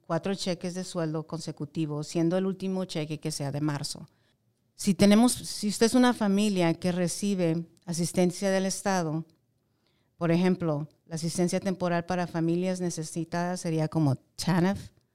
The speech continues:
o también los suplementos de asistencia de nutrición, más conocido como snap. Entonces,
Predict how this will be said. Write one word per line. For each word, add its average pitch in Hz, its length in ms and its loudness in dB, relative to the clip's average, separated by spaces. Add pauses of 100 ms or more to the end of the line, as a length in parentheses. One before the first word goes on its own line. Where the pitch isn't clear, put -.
(640)
o 160 680 0 (500)
también 175 300 4
los 180 120 0
suplementos 175 600 0
de 185 60 -4
asistencia 175 520 -4
de 180 100 -2
nutrición, 175 720 -2 (400)
más 170 200 4
conocido 180 420 6
como 160 260 4
snap. 175 380 4 (580)
Entonces, 185 640 4